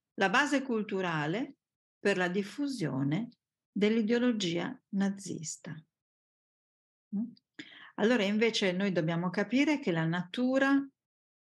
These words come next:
la genitorialità naturale, eh, è qualche cosa che è esaltata dal discorso sociale,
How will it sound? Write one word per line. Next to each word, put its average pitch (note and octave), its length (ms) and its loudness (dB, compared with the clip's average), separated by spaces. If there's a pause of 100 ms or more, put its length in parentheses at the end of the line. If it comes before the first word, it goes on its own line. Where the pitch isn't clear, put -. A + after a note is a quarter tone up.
(440)
la D#3 120 0
genitorialità F#3+ 920 0
naturale, F#3 1160 0 (720)
eh, G3 320 -2 (1800)
è G#3+ 140 0
qualche A3+ 340 2
cosa C4+ 500 2
che A#3+ 580 0 (540)
è - 100 -2
esaltata B3 1000 0
dal D3+ 180 0
discorso D#3 480 -4
sociale, C#3+ 920 -2